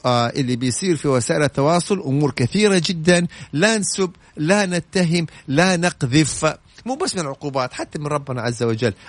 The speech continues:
انتقد العمل جيد، العمل فاشل، العمل ضعيف، العمل ممتاز. انتقد العمل والجهد،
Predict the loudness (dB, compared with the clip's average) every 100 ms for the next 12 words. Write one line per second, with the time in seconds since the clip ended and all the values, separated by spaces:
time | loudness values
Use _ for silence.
0 | -2 -2 0 -2 0 -2 -2 -6 -4 0
1 | 2 2 2 0 0 0 2 2 2 2
2 | 2 2 2 2 4 4 2 -2 -2 -2
3 | -2 -4 -4 -4 -2 0 0 -2 0 0
4 | -2 -2 0 2 2 0 -2 0 0 0
5 | -2 -2 0 2 0 0 0 0 2 0